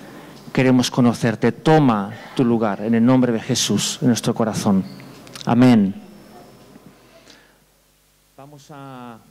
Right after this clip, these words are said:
vamos a ir a lo importante. El otro día vi un vídeo que me encantó y es que vi a, conocéis todos a, a Luis Enrique, ¿verdad? El entrenador de fútbol. ¿A quién le gusta el fútbol? A mí me encanta.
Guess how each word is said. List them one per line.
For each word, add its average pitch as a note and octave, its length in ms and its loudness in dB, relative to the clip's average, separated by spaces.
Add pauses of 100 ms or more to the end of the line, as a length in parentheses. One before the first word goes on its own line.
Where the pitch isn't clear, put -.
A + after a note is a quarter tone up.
(360)
vamos C#3+ 240 -12
a D3 60 -10
ir C3 80 -10
a C3+ 40 -10
lo C3+ 40 -8
importante. B2 640 -14 (160)
El D3 80 -12
otro F3 220 -8
día F3+ 220 -8
vi E3 160 -10
un C#3+ 120 -12
vídeo C#3+ 400 -12 (400)
que C3+ 80 -18
me A#2+ 120 -14
encantó B2 600 -10 (1080)
y C3 160 -10
es C3+ 120 -12
que D#3 400 -6
vi D3 240 -4
a, C3+ 580 -4 (180)
conocéis C#3+ 400 -4
todos E3+ 280 -6
a, C#3+ 240 -8
a C#3+ 60 -4
Luis C#3+ 240 -6
Enrique, B2 380 -10
¿verdad? B2+ 320 -10 (760)
El B2+ 80 -10
entrenador B2+ 340 -4
de C3+ 80 -6
fútbol. E3+ 500 -4
¿A B2+ 60 -14
quién F#3 120 -6
le F#3 40 -6
gusta F#3 200 -4
el E3 60 -8
fútbol? A#2 400 -8 (920)
A A#2 40 -12
mí A2+ 60 -10
me A2 80 -12
encanta. F#2+ 300 -18